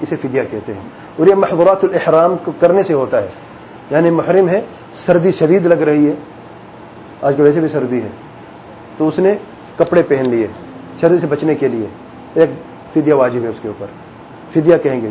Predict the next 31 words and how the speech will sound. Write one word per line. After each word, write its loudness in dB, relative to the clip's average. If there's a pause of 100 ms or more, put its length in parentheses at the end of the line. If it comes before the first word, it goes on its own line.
(120)
دم 4
نہیں 2
کہیں -2
گے۔ -4
فدیہ 2
میں 2
تین -2
چیزیں -4
ہیں، -10
کچھ 0
لوگ 2
غلطی 0
سے 2
دم 0
کہتے 0
ہیں -2
تو -2
بکرا 0
ذبح 0 (460)
کرنا 2
پڑتا -2
ہے، -18 (380)
تو 0
تین -2
چیزیں -6
ہیں۔ -10 (580)
تین 4
روزے 4
رکھوں 0
گا 0
میں، -4